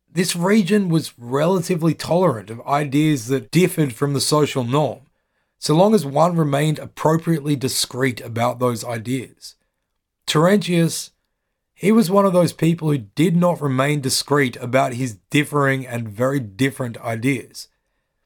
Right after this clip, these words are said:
They were very much ideas and actions that threatened social convention. He drank, slept around, made fun of Jesus loudly and publicly,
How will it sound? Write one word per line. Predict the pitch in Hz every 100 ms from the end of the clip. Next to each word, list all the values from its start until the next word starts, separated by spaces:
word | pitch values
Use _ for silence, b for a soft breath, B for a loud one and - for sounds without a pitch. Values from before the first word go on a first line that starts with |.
| _
They | 131 165
were | 180 175
very | 143 165 185
much | 180 170
ideas | 151 160 131 165 170 143
and | 151
actions | 143 156 - 156 147 - _ _ _ _
that | 156 135
threatened | - 120 131 165 165 147 120
social | - 135 135 - 123
convention. | 123 110 127 139 - - _ _ _ _ _ _
He | - 120
drank, | 92 101 131 156 165 -
slept | - - 160 160
around, | 139 131 143 151 151 127
made | 156 139
fun | 156 147
of | 113
Jesus | 87 135 151 147 -
loudly | 123 135 143 143 147
and | 131 143 -
publicly, | 135 135 139 147 147